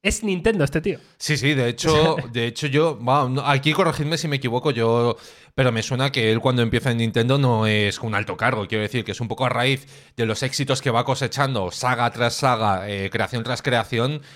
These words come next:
Speaker 2: cuando llega un punto que dicen, "A ver, tío, te vamos a hacer presidente porque es que
Speaker 1: Porque
Speaker 2: básicamente sin ti no somos nada".
Speaker 1: todo lo que tocas es
Speaker 2: Eh,
Speaker 1: oro, ¿no?
Speaker 2: sí,
Speaker 1: Eh,
Speaker 2: o sea,
Speaker 1: es un canteo,
Speaker 2: un,
Speaker 1: tío.
Speaker 2: yo creo que este hombre es un genio dentro de lo que es la industria de los videojuegos y es incuestionable, ¿no? Aquí pone el Walt Disney japonés, mm,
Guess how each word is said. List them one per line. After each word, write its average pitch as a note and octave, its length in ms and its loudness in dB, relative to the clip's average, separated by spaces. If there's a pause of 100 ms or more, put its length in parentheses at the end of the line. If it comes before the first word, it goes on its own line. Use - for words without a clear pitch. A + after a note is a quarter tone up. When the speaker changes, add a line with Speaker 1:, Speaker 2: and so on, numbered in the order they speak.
(200)
Speaker 2:
cuando C3+ 220 0
llega B2 140 0
un B2 80 -4
punto C3 180 -2
que C#3 80 -2
dicen, G#2+ 300 -4
"A F#2+ 60 -10
ver, G2 140 -4
tío, F#2 160 -8
te E2+ 80 -10
vamos F#2+ 140 -8
a A2 40 -4
hacer G#2+ 200 -4
presidente G2+ 460 -6
porque F2+ 180 -10
es - 100 -4
que D3+ 200 2
Speaker 1:
Porque E3 180 4
Speaker 2:
básicamente F3+ 500 2
sin C#3 220 0
ti D#3 100 2
no D#3 120 2
somos B2 320 0
nada". B2+ 260 2
Speaker 1:
todo F3+ 160 4
lo F#3+ 80 4
que F3+ 100 2
tocas F#3+ 300 0
es G3 160 2
Speaker 2:
Eh, - 20 4
Speaker 1:
oro, F3+ 220 4
¿no? C3+ 100 0
Speaker 2:
sí, C#3 340 4
Speaker 1:
Eh, C3 60 0
Speaker 2:
o B2+ 80 0
sea, B2+ 120 2
Speaker 1:
es G#2 80 4
un - 40 -10
canteo, E3 380 2
Speaker 2:
un, A#2+ 80 -2
Speaker 1:
tío. B2 80 -4
Speaker 2:
yo A2 120 0
creo A#2 120 0
que A#2 80 2
este B2+ 140 0
hombre B2+ 220 4
es C3 120 0
un A2 220 2
genio C#3+ 600 2
dentro A#2 300 0
de B2 60 4
lo A#2 80 2
que A#2+ 60 -4
es A2+ 60 -4
la A#2 60 -2
industria A#2+ 300 0
de A#2 80 6
los A#2 100 2
videojuegos A2+ 560 0
y A#2+ 60 0
es A#2 160 -4
incuestionable, B2+ 720 0
¿no? G#2+ 60 0
Aquí A2+ 180 0
pone B2 280 0 (280)
el A#2 100 0
Walt B2+ 320 4
Disney C3+ 240 2
japonés, B2+ 680 0
mm, G#2 580 -4